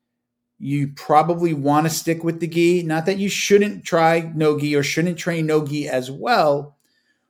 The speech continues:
but what you'll find is because of the control aspects of being able to grab the gi, right, essentially grab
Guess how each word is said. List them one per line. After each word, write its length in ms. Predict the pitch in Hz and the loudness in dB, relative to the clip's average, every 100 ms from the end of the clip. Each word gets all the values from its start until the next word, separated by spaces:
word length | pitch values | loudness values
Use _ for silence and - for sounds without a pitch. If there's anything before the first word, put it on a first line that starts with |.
| _ - | _ 0
but 200 | 151 147 | 2 4
what 200 | 151 151 | 0 0
you'll 120 | 151 | -2
find 420 | 147 175 185 175 | 0 0 0 2
is 200 | 156 143 | 0 0
because 840 | - 156 143 - - 175 180 160 | -6 -12 -12 -16 -2 4 4 2
of 340 | - 151 147 135 | -4 -4 -4 -2
the 120 | 143 | -4
control 640 | 143 139 139 151 151 156 | -2 -6 -2 2 4 4
aspects 540 | 156 151 - 160 160 156 | 4 2 -2 -2 -2 -2
of 160 | 127 | -6
being 220 | 131 135 135 | -6 -4 -4
able 460 | 135 135 131 127 _ _ - | -4 -4 -6 -8 _ _ -10
to 100 | 135 | -10
grab 420 | 131 139 143 135 | -2 4 4 2
the 80 | 139 | -4
gi, 360 | 123 139 135 | -4 -2 -2
right, 220 | 131 131 127 | 0 0 -2
essentially 440 | - 135 123 127 | -4 -6 -6 -10
grab 500 | 123 131 131 131 127 | -4 0 2 2 -2